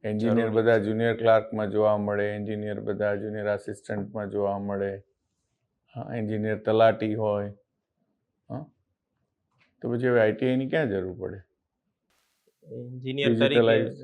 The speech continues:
Speaker 1: હા.
Speaker 2: આઈ ટી આઈ ના જે સ્કિલ વર્કર છે જ્યાંથી
Speaker 1: હમ.
Speaker 2: તે એન્જિનિયર તો ખાલી રિસર્ચ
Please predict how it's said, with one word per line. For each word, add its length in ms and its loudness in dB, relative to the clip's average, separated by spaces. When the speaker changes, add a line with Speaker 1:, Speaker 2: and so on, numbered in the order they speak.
Speaker 1:
હા. 200 -10
Speaker 2:
આઈ 180 -8
ટી 200 0
આઈ 160 0
ના 220 -6
જે 220 -4
સ્કિલ 360 0
વર્કર 480 2
છે 160 -4
જ્યાંથી 500 -10
Speaker 1:
હમ. 320 -8
Speaker 2:
તે 100 -8
એન્જિનિયર 520 2
તો 240 -4
ખાલી 420 -2
રિસર્ચ 540 0